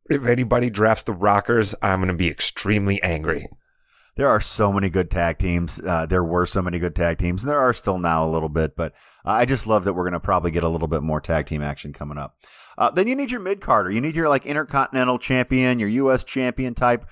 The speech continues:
Speaker 2: wrestler who's not quite your main eventer yet, but needs to be, uh, you know, your workhorse, your work rate wrestler, right, Rod?
Speaker 1: I have some exciting names that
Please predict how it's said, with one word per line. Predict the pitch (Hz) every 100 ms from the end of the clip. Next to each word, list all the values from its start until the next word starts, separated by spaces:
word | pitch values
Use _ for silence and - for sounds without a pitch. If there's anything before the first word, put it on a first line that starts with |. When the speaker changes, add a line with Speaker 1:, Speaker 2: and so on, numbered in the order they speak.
| - -
Speaker 2:
wrestler | 127 127 135 117
who's | 117
not | 139 143 -
quite | 143 143
your | 135
main | 131 135
eventer | 127 131 131 131
yet, | 131 131 - - - -
but | 117 117 -
needs | 113 127 123
to | -
be, | 107 120 117 113
uh, | 107 101 92
you | 90 107
know, |
your | 104 117
workhorse, | 117 131 - 107 90
your | 113 107
work | 127 120
rate | 107 92 78
wrestler, | 78 - 73
right, | 85 92
Rod? | 98 98 - _ _ _ - 117
Speaker 1:
I | 117
have | 123 110
some | 113
exciting | 104 - - - 127 139 135 139 131 - _
names | 113 117 117 113 113 110 107 - _ -
that | 104